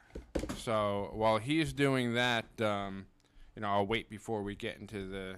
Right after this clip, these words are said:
the next card here. And I know a lot of you are gonna jump in and say, "Oh my God, he, he went from zero to one to two to four. What happened to three?" And I assure you, we will, we will get into that.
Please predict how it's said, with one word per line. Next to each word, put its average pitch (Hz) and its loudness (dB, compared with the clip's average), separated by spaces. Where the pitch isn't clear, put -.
the 107 -8
next 107 -6
card 98 -2
here. 95 -4
And 98 -6
I 107 -4
know 107 2
a - 2
lot 113 6
of 117 2
you 113 0
are 110 2
gonna 110 -2
jump 107 -4
in 110 -2
and 104 -6
say, 98 -4
"Oh 101 -8
my 98 -4
God, 107 4
he, 95 -4
he 101 -10
went 101 -6
from 92 -6
zero 104 2
to 101 -10
one 104 0
to 98 -8
two 117 -6
to 98 -8
four. 98 -4
What 104 -2
happened 101 -2
to 92 -6
three?" 92 -6
And 87 -10
I 92 -4
assure 95 -4
you, 92 -6
we 92 -8
will, 87 -8
we 98 -10
will 90 -8
get 95 -6
into 95 -8
that. 78 -10